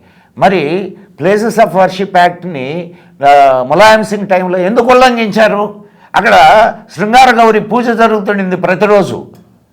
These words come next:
సంవత్సరానికి రెండు రోజులు మాత్రమే పూజ జరిగేటట్టు ఆర్డర్ వేశారు, తర్వాత అది కూడా ఆపేశారు. అంటే వాళ్ళ ఓట్ల కోసం మీరు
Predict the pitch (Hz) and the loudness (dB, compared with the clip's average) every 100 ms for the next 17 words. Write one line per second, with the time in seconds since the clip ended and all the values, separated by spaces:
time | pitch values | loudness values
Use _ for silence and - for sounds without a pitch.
0 | _ _ _ _ - 196 247 226 247 254 | _ _ _ _ -4 0 0 0 0 0
1 | 226 202 202 226 240 240 226 220 226 226 | -2 -2 -2 0 2 2 2 2 0 0
2 | 226 208 180 220 214 208 202 185 185 196 | -4 -4 -4 -2 0 0 0 -2 -4 -4
3 | 208 226 180 220 220 - - 143 220 220 | -2 0 0 0 -2 -8 -6 2 2 2
4 | 220 175 143 107 90 - - 190 247 233 | 0 2 0 -2 -10 -16 -2 2 4 4
5 | 185 240 247 247 226 226 214 - - 87 | 2 4 4 6 4 2 -2 0 -2 -4
6 | - _ _ _ _ _ _ _ _ _ | -16 _ _ _ _ _ _ _ _ _
7 | 113 214 240 202 202 147 135 269 285 285 | -2 0 4 2 2 0 2 2 2 0
8 | 277 226 254 214 208 311 320 | 0 0 -2 -2 0 0 -2